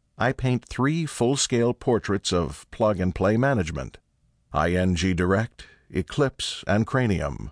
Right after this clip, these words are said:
Particularly in the current economic climate, the stories of I N G Direct and Eclipse are vivid illustrations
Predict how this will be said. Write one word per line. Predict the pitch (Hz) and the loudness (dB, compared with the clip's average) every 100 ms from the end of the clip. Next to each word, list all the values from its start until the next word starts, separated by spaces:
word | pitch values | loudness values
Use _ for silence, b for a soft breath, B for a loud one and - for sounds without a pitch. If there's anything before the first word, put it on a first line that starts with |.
| - _ _ _ _ _ _ | -16 _ _ _ _ _ _
Particularly | - 143 - 180 156 110 95 95 117 | -2 0 0 2 4 4 4 4 4
in | 131 | 2
the | 104 | 0
current | - 127 110 98 - | 0 2 2 0 -2
economic | 117 117 107 101 98 - | 0 2 2 2 0 0
climate, | 113 113 80 - - _ _ | 0 0 -2 -6 -18 _ _
the | 92 110 | 0 0
stories | - 120 135 147 120 | 2 2 2 2 2
of | 104 90 | 2 2
I | 98 113 | 2 2
N | 110 110 | 2 2
G | 92 110 | 2 2
Direct | 104 104 101 92 - - - | 2 2 2 0 -6 -16 -2
and | 107 113 | 0 0
Eclipse | 123 - 120 - - B B B B | -2 -2 -2 -2 -8 B B B B
are | 113 117 | -2 0
vivid | 101 143 156 156 | 0 2 2 2
illustrations | 135 127 117 - 120 - 87 78 - | 2 2 0 0 0 0 -2 -2 -8